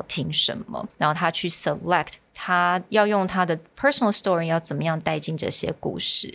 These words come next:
So I think no matter what type of presentation or speech that we are doing,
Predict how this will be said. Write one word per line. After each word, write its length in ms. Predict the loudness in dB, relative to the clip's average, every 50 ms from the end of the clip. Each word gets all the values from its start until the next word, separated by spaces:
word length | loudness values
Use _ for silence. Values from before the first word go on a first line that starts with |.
| -8 -2
So 360 | 2 4 4 6 4 4 2 0
I 160 | 0 0 2 4
think 220 | 4 4 4 6
no 120 | 6 6 6
matter 480 | 6 6 4 6 6 6 4 4 2 -4 -10
what 360 | -10 -4 2 4 4 4 4
type 280 | 2 0 -2 0 2 0
of 120 | 0 0 0
presentation 680 | 0 0 0 0 0 -2 -2 -2 -2 -2 -2 -2 -4 -4
or 120 | -2 -2
speech 360 | -2 -4 -4 -4 -6 -4 -4 -2
that 160 | -2 -2 -2
we 120 | 0 0
are 100 | -2 -2
doing, 500 | -2 -2 -2 -2 -2 0 0 0 0 0